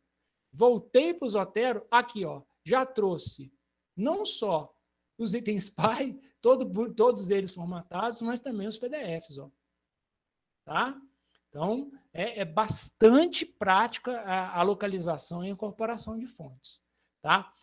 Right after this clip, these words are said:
Ah, e agora eu já posso utilizar isso lá no, naquele documento do Writer? Sim, você já pode fazer isso. Ah, eu não acredito, não. Vamos pegar esse aqui e vamos utilizar. Vamos pegar o nome da moça aqui, que chama Fischer. F I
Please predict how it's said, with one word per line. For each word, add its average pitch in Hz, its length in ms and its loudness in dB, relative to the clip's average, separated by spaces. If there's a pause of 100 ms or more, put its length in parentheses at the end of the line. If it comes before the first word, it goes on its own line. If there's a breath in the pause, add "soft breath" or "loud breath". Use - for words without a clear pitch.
(120)
Ah, 247 300 4
e 240 60 6
agora 220 320 6
eu 220 40 2
já 208 120 2
posso 202 340 2
utilizar 170 600 -6
isso 180 320 -4
lá 170 200 -2
no, 160 200 -6
naquele 156 280 -12
documento 156 480 -12
do 143 140 -12
Writer? 180 420 -4 (320)
Sim, 156 640 0
você 156 280 -10
já 196 180 -4
pode 180 560 0 (500)
fazer 175 320 0
isso. 143 320 -4
Ah, 202 320 4
eu 202 60 0
não 214 80 0
acredito, 214 560 -4
não. 143 320 -8 (260 soft breath)
Vamos 190 200 -4
pegar 190 340 0
esse 202 160 -4
aqui 190 160 -10
e 208 40 -6
vamos 208 200 -4
utilizar. 190 400 -8
Vamos 160 140 -6
pegar 185 180 -6
o 175 160 -4
nome 165 440 -6
da 151 220 -6
moça 143 320 -8 (140)
aqui, - 340 -16
que - 80 -10 (400)
chama 180 240 -6
Fischer. - 460 0 (1700)
F 175 340 -10
I 233 500 -2